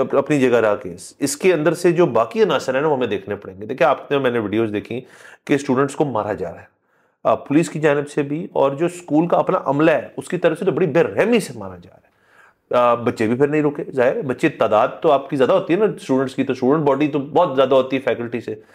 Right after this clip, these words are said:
तो तोड़फोड़ भी बहुत हुई। अ, ये एक बात है इसके अंदर कि उनको क्यों मार रहे थे, पुलिस क्यों उनको मार रही थी।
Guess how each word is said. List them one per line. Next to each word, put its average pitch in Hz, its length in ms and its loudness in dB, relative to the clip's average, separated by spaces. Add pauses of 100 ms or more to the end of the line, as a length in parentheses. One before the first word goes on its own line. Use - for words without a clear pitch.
(340)
तो 143 140 4
तोड़फोड़ 220 420 2
भी 139 100 0
बहुत 127 260 2
हुई। 117 220 -8 (360)
अ, 123 240 4
ये 123 300 0
एक 127 200 2
बात 131 240 2
है 127 60 2
इसके 120 240 -6
अंदर 117 200 0
कि 127 120 0
उनको 120 280 -4
क्यों 131 160 -2
मार 117 220 2
रहे 117 100 -2
थे, 117 120 -12
पुलिस 120 360 -4
क्यों 117 160 -4
उनको 113 180 -4
मार 107 200 0
रही 104 120 -6
थी। 110 220 -14